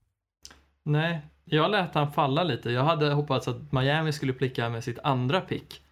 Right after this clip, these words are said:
Och, så de väljer den tacken de vill ha med första och sen väljer de Herbert,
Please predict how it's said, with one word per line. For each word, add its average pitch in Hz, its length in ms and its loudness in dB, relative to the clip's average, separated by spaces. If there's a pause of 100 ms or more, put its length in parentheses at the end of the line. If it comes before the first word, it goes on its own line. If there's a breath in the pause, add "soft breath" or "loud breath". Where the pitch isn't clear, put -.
(420)
Och, 131 340 -2
så 135 60 -2
de 127 180 2
väljer 139 340 2
den 127 160 0
tacken 127 380 -2
de 123 140 -2
vill 147 140 2
ha 123 100 2
med 117 160 -6
första 120 420 -4
och 127 140 -4
sen 135 280 0
väljer 120 240 0
de 117 140 -2
Herbert, 113 560 -2